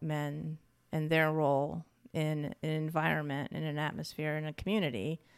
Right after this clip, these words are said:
that's aimed towards women and empowering and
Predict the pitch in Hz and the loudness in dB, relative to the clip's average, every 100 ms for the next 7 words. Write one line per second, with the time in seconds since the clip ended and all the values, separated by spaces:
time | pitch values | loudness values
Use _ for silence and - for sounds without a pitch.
0 | - _ _ _ - 143 151 - - - | -20 _ _ _ 0 0 0 -2 -8 -6
1 | - 151 156 151 151 156 151 151 - - | 0 0 0 -2 -2 0 -2 -4 -8 -10
2 | - - _ _ _ _ _ _ - _ | -12 -20 _ _ _ _ _ _ -20 _
3 | - 165 156 151 156 160 151 - 151 151 | 0 2 4 2 0 0 -2 -2 0 0
4 | 151 151 151 151 151 160 | 0 0 -2 -2 -4 -6